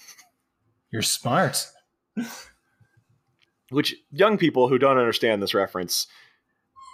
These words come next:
Speaker 2: w-, w-, used to, when you paid with a credit card, they would take your credit card and they would put it in this machine, put some carbon paper over it, and then just, like, use this big handle and just run it over so that they, they got an imprint of the numbers.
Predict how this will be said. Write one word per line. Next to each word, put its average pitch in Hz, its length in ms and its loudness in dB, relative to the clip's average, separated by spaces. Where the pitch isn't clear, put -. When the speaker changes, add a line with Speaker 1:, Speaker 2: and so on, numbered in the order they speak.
Speaker 2:
w-, 117 160 -4
w-, 123 180 -10
used 170 260 2
to, 180 60 6
when 143 140 2
you 127 60 0
paid 175 220 4
with 170 80 0
a 156 40 0
credit 139 280 0
card, 104 260 2
they 101 80 2
would 98 140 0
take 151 180 0
your 185 120 0
credit 131 240 2
card 107 220 2
and 98 60 -2
they 92 60 -2
would 90 160 -2
put 139 140 2
it 151 100 0
in 147 120 0
this 135 180 -2
machine, 113 540 -2
put 139 160 -2
some 123 120 -6
carbon 147 380 2
paper 95 380 0
over 87 280 -2
it, 90 140 0
and 104 160 -4
then 110 100 -2
just, 107 160 -4
like, 101 220 0
use 139 260 0
this 135 240 -2
big 175 180 2
handle 139 580 0
and 101 80 -8
just - 100 -4
run 127 240 2
it 131 80 4
over 117 400 2
so 113 160 0
that 101 220 -2
they, 104 260 0
they 110 100 -2
got 104 120 2
an 104 140 -8
imprint 120 500 -2
of 98 400 -2
the 107 60 -4
numbers. 117 580 -2